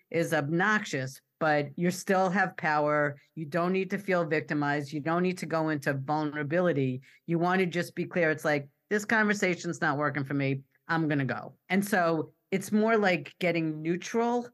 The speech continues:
when, in response to that, and then you walk out, 'cause that keeps your power, is neutral and leaving, not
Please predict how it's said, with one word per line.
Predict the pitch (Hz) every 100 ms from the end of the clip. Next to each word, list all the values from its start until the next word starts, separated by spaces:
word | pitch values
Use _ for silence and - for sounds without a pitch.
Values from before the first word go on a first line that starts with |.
| _ _
when, | - 214 214
in | 220 220
response | 233 233 214 220 220 226
to |
that, | 226 240 233 226
and | 185 185
then | 190 190
you | 185 175
walk | 165 160 -
out, | 139 139
'cause | - 156
that | 156 175 175
keeps | 190 147 -
your | 151
power, | 139 120 110 110 143 _ _ -
is | 165 151
neutral | 185 214 214 226 226 208 -
and | 170 175
leaving, | 170 151 135 - - 156 - _ -
not | 170 185 202